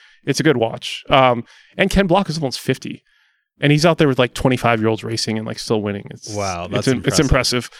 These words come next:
Speaker 1: My next pick is four J S. It's a JavaScript conference in San Francisco. Ryan and I have been the last, uh, three or four years.
Speaker 2: Yeah.
Speaker 1: Uh, Front End Happy Hour is doing a panel, which we also did last year.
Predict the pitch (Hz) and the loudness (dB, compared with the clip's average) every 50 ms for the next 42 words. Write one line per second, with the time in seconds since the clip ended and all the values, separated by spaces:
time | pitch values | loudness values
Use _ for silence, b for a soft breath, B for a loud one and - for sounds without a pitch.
0 | B B B - - 151 151 165 233 262 - - - 202 180 - - 160 151 147 | B B B -8 -2 0 2 2 2 2 2 2 2 0 0 0 -2 0 2 4
1 | 143 139 131 123 117 107 - - - - - - - 165 196 196 151 - 123 113 | 4 4 2 2 2 0 0 0 0 -4 -6 -2 2 2 2 2 2 0 -2 -2
2 | 113 120 - - - - 131 127 - 143 131 123 120 117 - 139 151 147 - 165 | -2 -4 -4 -4 -4 -4 -2 0 2 2 4 2 2 2 2 0 0 2 0 -4
3 | - - - 135 127 - 135 123 123 - - 127 120 117 110 - 127 120 - 139 | -2 0 0 0 0 2 0 -2 0 0 0 0 0 0 2 0 -2 0 0 -2
4 | 127 - - 120 117 113 120 120 110 120 123 127 127 127 127 127 120 120 120 123 | -2 0 0 0 2 2 0 2 2 2 4 4 4 4 2 2 0 0 0 0
5 | 117 117 113 107 - - 127 131 131 127 120 117 110 120 117 120 123 123 131 - | 0 0 0 -2 0 2 2 2 2 2 0 0 0 0 0 2 0 0 -2 -4
6 | - - - 139 127 123 123 117 117 110 _ - - 139 135 127 - 120 117 113 | -8 -6 -2 0 2 2 2 0 0 -4 _ -2 0 2 2 2 2 2 2 2
7 | 113 120 139 - - 139 139 - b b b b b b _ _ _ - - 139 | 2 2 0 -2 -4 -6 -6 -8 b b b b b b _ _ _ 0 4 4
8 | 131 127 123 120 - - 160 170 165 147 147 147 147 - 139 127 123 120 120 120 | 4 4 2 0 0 0 2 2 4 4 2 2 4 4 4 4 6 6 4 4
9 | 123 120 117 - 127 123 120 117 117 117 113 113 - - - 120 117 - - 139 | 2 0 0 2 2 2 4 4 2 2 0 -2 -4 -4 -4 -4 0 2 2 2
10 | 143 127 127 135 143 135 - 123 - - 123 120 117 127 151 - 123 110 117 110 | 4 4 2 2 0 -2 -6 -6 -2 0 0 2 2 0 0 0 0 0 0 0
11 | 110 113 120 120 - - - 117 120 135 139 | 2 0 0 0 -2 -4 -4 -4 -4 -4 -6